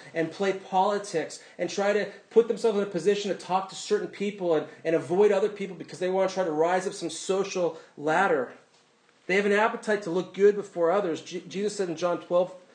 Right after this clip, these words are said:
forty-three, they love the approval of men rather than the approval of God.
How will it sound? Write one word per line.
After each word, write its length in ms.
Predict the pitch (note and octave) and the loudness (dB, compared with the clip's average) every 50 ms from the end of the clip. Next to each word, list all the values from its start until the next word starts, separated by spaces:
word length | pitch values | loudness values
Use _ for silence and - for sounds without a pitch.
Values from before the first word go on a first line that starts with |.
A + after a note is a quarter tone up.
| - - _ | -20 -20 _
forty-three, 640 | - - - F#3+ F#3 F3+ D#3 - - - F3 F#3 F3+ | -10 -2 0 2 2 2 0 -4 -6 -2 0 2 2
they 140 | D#3+ D#3 D3+ | 4 2 2
love 500 | D3 D3+ E3 E3+ F3+ F#3 F#3+ F3+ E3 D#3+ | 2 2 2 4 4 4 2 0 -2 -4
the 120 | F3 E3 | -4 -4
approval 520 | D#3 - - - F3+ F3+ F3+ E3+ E3 D#3+ | -4 -4 -4 -2 0 0 0 0 0 -2
of 160 | D3+ C3+ A#2+ C3 | -2 -2 -2 -2
men 420 | C#3 D3 D#3 E3 D#3+ D#3 D3+ C#3+ | -2 -2 -2 -2 -2 -2 -2 -2
rather 260 | C#3+ C#3 D3 D#3 D#3 | -2 -2 -2 -2 -2
than 140 | D3 D3 D3+ | -4 -4 -6
the 80 | C#3+ C#3 | -8 -8
approval 460 | C#3 - - C3+ C#3 C3 B2+ C3 B2+ | -10 -10 -10 -8 -6 -6 -6 -6 -8
of 140 | A#2 A2 - | -8 -8 -8
God. 380 | B2 A#2 A#2+ A#2+ A#2 A2+ G#2+ | -8 -6 -6 -6 -6 -8 -8